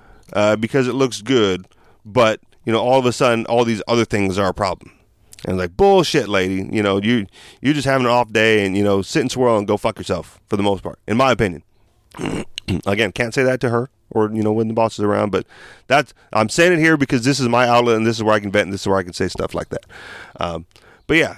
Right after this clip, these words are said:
and, uh, and again, you know, going back to my original point, in a polite society, just string up our back. Like, you know, n-, no, no one, no one should have to endure, uh, that type of scrutiny in their own business, right? W-,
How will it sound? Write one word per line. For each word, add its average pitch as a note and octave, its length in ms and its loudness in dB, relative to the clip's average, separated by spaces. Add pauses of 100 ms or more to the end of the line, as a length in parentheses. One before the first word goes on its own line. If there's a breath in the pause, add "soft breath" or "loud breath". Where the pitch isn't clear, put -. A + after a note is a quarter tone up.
and, A2+ 540 2
uh, A2+ 240 0
and A2+ 160 0
again, B2 440 0
you A2+ 100 0
know, G#2 100 0
going A2 220 0
back A2 200 0
to A2+ 60 -6
my G2+ 100 0
original G#2 280 0
point, F#2 220 -2
in F#2+ 60 2
a G2 40 0
polite D3+ 280 2
society, G#2+ 400 0
just A2+ 240 -6 (120)
string E3+ 320 0
up D#3+ 140 0
our D#3 80 2
back. D#3+ 320 -4
Like, F#2 240 -2
you A2+ 100 -2
know, G2+ 160 0
n-, G#2 320 -2
no, B2 300 2 (300 loud breath)
no C#3+ 200 4
one, D#3+ 420 2 (220 soft breath)
no D3+ 200 2
one D#3+ 220 4
should C3+ 180 -2
have C3+ 260 -2
to C3 140 0
endure, G#2 720 2 (320 soft breath)
uh, F#2 380 -2
that F#2 500 -2
type A#2+ 240 -2
of G2+ 100 -2
scrutiny G2 600 0 (240 soft breath)
in E3 100 2
their F3+ 140 4
own F#3+ 140 2
business, F#3 500 -2 (500 soft breath)
right? A2+ 240 0
W-, G2+ 540 -4